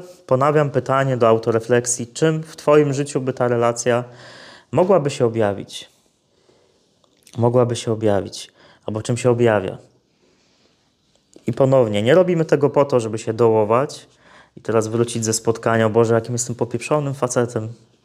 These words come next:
Nie. To te pytania są po to, żeby, e, podjąć proces uzdrawiania ran. Więc przechodzę do trzeciej myśli głównej, że ranę ojca można uzdrowić.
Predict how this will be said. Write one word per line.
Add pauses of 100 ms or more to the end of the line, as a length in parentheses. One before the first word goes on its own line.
(1040)
Nie. (1200)
To (1300)
te
pytania
są
po
to,
żeby, (540)
e,
podjąć
proces
uzdrawiania
ran. (340)
Więc
przechodzę
do
trzeciej
myśli
głównej, (520)
że
ranę
ojca
można
uzdrowić.